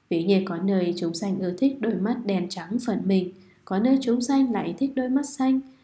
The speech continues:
có nơi chúng sanh thích đôi vai tròn là lớn, có nơi chúng sanh chẳng có thích như vậy. Trong kinh có chép mẩu chuyện sau đây. Bồ Tát Đao Lợi ở nước Phát Tân có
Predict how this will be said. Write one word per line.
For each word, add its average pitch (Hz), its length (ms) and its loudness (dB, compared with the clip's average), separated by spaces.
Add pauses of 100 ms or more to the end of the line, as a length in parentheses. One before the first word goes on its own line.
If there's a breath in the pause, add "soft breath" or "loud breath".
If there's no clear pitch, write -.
có 180 160 -2
nơi 190 340 2
chúng 170 180 -2
sanh 190 420 -2
thích 302 220 0
đôi 269 140 4
vai 269 220 2
tròn 165 360 -4
là 151 100 -12
lớn, 180 360 -2 (840 loud breath)
có 180 140 -2
nơi 202 260 0
chúng 170 220 -4
sanh 180 420 -4
chẳng 165 220 -6
có 196 180 -8
thích 311 240 0
như 285 120 0
vậy. 170 200 -4 (1080)
Trong 196 280 0
kinh 180 260 -2
có 185 120 -4
chép 294 200 -2
mẩu 208 220 0
chuyện 190 220 -4
sau 185 220 -4
đây. 180 320 -2 (520 loud breath)
Bồ 175 120 0
Tát 254 300 0
Đao 254 120 0
Lợi 196 240 0 (100)
ở 180 140 -8
nước 254 240 4 (120)
Phát 254 220 0
Tân 190 220 0 (400 loud breath)
có 190 360 0